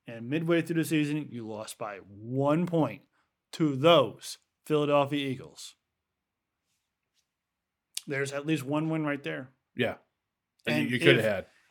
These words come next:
Speaker 1: if, if Dougie Peterson would have made a move earlier on Jalen Hurts, maybe one of those games is a win.
Speaker 2: Well, you know what? It, it's okay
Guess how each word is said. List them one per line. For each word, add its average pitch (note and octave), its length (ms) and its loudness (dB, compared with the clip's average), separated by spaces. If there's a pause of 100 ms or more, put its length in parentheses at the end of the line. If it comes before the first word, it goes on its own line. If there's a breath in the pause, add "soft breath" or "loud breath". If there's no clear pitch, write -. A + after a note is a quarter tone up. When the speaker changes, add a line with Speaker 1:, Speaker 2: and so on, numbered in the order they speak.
Speaker 1:
if, D#3+ 340 -2
if C3 280 -6
Dougie D#3+ 340 2
Peterson G3 500 2
would D#3 100 2
have D3+ 80 2
made D3+ 160 2
a D3+ 40 2
move E3 400 2
earlier D#3 580 2
on B2+ 260 -8
Jalen D3+ 320 -2
Hurts, F#3+ 400 -2 (420)
maybe A2 180 -10
one C#3 180 -2
of D3 60 0
those D#3 200 2
games E3 540 -2 (180)
is A#2+ 160 -8
a B2 40 -8
win. C#3 360 -6 (760)
Speaker 2:
Well, C3+ 100 4
you C#3 60 8
know D3 100 10
what? C3 180 10
It, C3+ 180 2
it's C3 180 4
okay B2+ 400 6